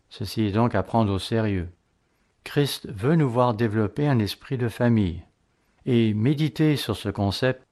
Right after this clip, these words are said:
plus que nous ne l'avons peut-être jamais fait dans le passé. C'est pourquoi je vous demande d'y penser sérieusement. Tournons-nous à présent vers Romains, le chapitre douze, et nous débuterons au verset un.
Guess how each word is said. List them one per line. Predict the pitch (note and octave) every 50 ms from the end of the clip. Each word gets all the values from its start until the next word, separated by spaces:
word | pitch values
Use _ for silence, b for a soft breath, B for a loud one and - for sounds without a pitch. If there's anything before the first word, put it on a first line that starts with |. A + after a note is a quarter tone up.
| _ _ _ _
plus | - C#3 D3+ D#3+ D#3 -
que | - A#2
nous | G#2 G#2 G#2 G#2 G#2+
ne | G#2+ G#2 G2+
l'avons | G2+ G2+ F#2+ G#2 A2+ A#2+ A#2 G2+ -
peut-être | - - G#2+ G#2 A#2 G#2+ G2+ - - G#2+
jamais | F#2+ F#2+ A2 A#2+ B2 A#2+ A2+ G#2
fait | - - A#2+
dans | A2 A#2+ A#2
le | A2+ A2
passé. | G#2 - A2+ G2+ G2+ - - - G2 F#2 - _ _ _ _ _ _ _ _ _ _ _ _ _
C'est | - - G#2
pourquoi | A#2+ C3 A#2+ - E3+ E3+
je | C3 A#2+
vous | A#2 G2+ G#2
demande | G#2 A2+ A2 A2 B2 C#3 C#3
d'y | A#2+ A2+
penser | - - G#2+ G#2+ - - C3 B2+
sérieusement. | - - C3+ C3 C3 C3 B2 A#2+ A2 G#2 G2 F2 E2 - - _ _ _ _ _ _ _ _ _ _ _ _ _ _ _ _
Tournons-nous | - D#3 D#3+ D3 B2 G#2+ G2+ G#2 G2+
à | F#2+ F#2
présent | - - A2 G#2 G2+ A#2+ C3 B2
vers | G#2+ G#2+ G#2
Romains, | G2 A2 A2 G#2+ G#2 G#2 A2 C#3 - -
le | A#2+ G#2+
chapitre | - - A#2 G2 - A2+ - - B2
douze, | A2 G2 A2+ A2+ C3 D#3 D3 - - _ _ _ _ _ _ _ _ _ _ -
et | C3 B2+ B2+ C3 - -
nous | C3+ B2 B2 A2+
débuterons | G#2+ A2 G#2+ G2+ G2 G2+ F#2+ - A2+ A2+ A2 C3 C#3 C3+ -
au | A#2+ A2+
verset | G2+ A2 G#2+ - - A#2 G#2 - -
un. | - G#2 F#2 F2